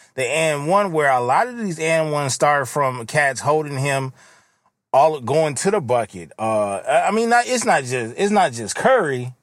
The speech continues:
It's, it's actually a lot of, it's, it's a lot of players that get to the cup, and it's like, the foul starts at the, you know, at the free throw line. You know what I mean? And it's like, dog, the, the, the foul started. And I,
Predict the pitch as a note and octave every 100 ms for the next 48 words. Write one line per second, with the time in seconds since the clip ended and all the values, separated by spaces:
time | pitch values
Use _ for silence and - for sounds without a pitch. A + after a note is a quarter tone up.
0 | - E3+ - E3+ D#3+ D3+ F#3 F3+ F3 D#3+
1 | B2 B2 C#3+ G3 F3+ A#2+ C#3+ F3 C#3 E3
2 | E3 C#3 F#3+ G#3 - D3+ C#3 B2+ A#2 A2
3 | A#2 G#2+ - _ - _ _ _ - G3
4 | - D#3+ B2 - G#3 G3 C#3+ _ - B2+
5 | C3+ B2 C3+ B2+ A#2 G#2 _ _ G#2 B2
6 | F3 F#3+ F#3+ E3 E3+ D#3 C#3 C#3+ A#2+ A2
7 | G2 C2+ _ _ _ _ G3+ F3 G#2 G#2
8 | - _ _ _ _ _ - B2+ - -
9 | G#3+ D3 A2 E2+ C#2+ - _ _ _ _
10 | A#2 C3+ C#3 C#3 D3 D3 C#3+ B2+ B2 A#2+
11 | A#2+ G#2+ F#2+ B2 F#3+ B2 G2 F#2 G#2 -
12 | G#2+ F#2+ _ - - B2 A#2+ G3+ A3 G3
13 | F3+ F3+ G#3 F#3+